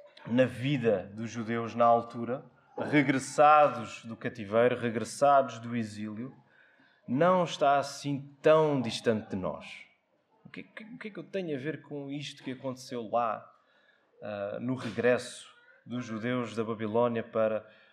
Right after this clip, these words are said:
Jerusalém? O que é que eu tenho a ver com isto? Repare, este princípio de contradição que nós vimos que, por um lado,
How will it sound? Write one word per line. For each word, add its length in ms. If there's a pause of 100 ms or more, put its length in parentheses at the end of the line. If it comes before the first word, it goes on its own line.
(140)
Jerusalém? 640
O 40
que 80
é 20
que 80
eu 40
tenho 200
a 40
ver 80
com 160
isto? 120
Repare, 260
este 240
princípio 640
de 100
contradição 760
que 80
nós 200
vimos 200
que, 80
por 120
um 140
lado, 340